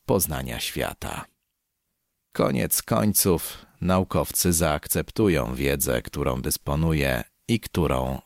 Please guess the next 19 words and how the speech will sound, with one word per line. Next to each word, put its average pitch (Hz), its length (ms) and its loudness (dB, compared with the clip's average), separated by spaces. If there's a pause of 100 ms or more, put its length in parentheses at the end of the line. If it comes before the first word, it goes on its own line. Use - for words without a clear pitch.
przelałem 67 640 0
na 73 120 -4
karty - 400 -8
tej - 320 -4
książki. - 840 -4 (1120)
Ale 85 520 2 (320)
czy 92 320 4
chory 147 540 2
będzie 120 500 4
chciał 82 360 2
czekać 95 580 2
kolejnych 78 800 2
dwadzieścia, 73 1120 0
trzydzieści - 1040 0 (300)
czy - 260 -2
pięćdziesiąt 85 840 0
lat 76 420 -2
na 80 160 -2
odpowiedzi? 80 840 -2